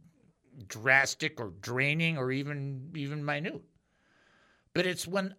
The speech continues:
all of the focus that we do is on ourselves and we can't focus on anybody else,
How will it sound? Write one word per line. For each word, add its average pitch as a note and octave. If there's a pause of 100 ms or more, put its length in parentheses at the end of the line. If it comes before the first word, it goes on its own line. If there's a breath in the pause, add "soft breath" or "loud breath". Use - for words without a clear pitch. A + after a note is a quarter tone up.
all A#3
of G#3+
the A3
focus F#3
that E3+
we D#3
do C#3+
is C#3
on D#3
ourselves C3+
and D3
we C3+
can't C4+
focus D3
on C3+
anybody B2
else, A#2